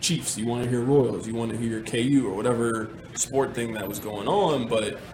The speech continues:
there wasn't any sports thing that was going on. So it was, you know, talk about what you're really passionate about. Like, I remember we did this where I thought that Gloria from, uh, White Men Can't Jump was really a bad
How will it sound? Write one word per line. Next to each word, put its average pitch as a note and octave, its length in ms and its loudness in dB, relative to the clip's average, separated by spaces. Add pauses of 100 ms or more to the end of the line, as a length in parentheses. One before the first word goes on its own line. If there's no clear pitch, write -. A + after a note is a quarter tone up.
there G2+ 120 -4
wasn't A#2 340 2
any A#2+ 120 -2
sports C3+ 400 2
thing A#2+ 200 -2
that A2 120 -4
was G#2+ 140 -4
going A2 300 -2
on. D#3+ 300 0
So G#2+ 300 0
it G#2+ 100 -2
was, G#2+ 520 -4 (360)
you A#2 80 -4
know, A2 100 0
talk B2 300 0
about A2+ 300 0
what A#2 140 2
you're G#2+ 140 -6
really G#2+ 200 -4
passionate A#2+ 540 -2
about. G2+ 260 -4
Like, F#2+ 160 -6
I G#2+ 80 0
remember A2 360 -6
we G#2+ 140 -8
did A2+ 220 -6
this A2 320 -4
where G#2+ 140 -2
I G#2+ 100 0
thought G#2+ 640 0
that G2 280 -2
Gloria A2+ 560 0
from, G#2+ 720 -6 (520)
uh, A2 240 2
White A#2 220 2
Men A2+ 100 -4
Can't B2 240 -2
Jump B2+ 220 -2
was A2+ 100 -6
really A2 280 0
a G2 60 0
bad G2+ 440 -2